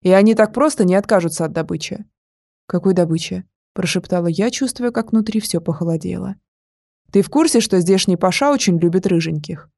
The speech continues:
прошептал герцог еще тише. Пока я растерянно хлопала ресницами, переваривая услышанное, его ладони обхватили мое лицо.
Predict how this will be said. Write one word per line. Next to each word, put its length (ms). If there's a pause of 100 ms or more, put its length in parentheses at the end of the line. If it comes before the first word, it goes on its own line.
(160)
прошептал 500
герцог 400
еще 220
тише. 480 (720)
Пока 220
я 200
растерянно 520
хлопала 400
ресницами, 720 (340)
переваривая 560
услышанное, 760 (220)
его 240
ладони 400
обхватили 520
мое 280
лицо. 500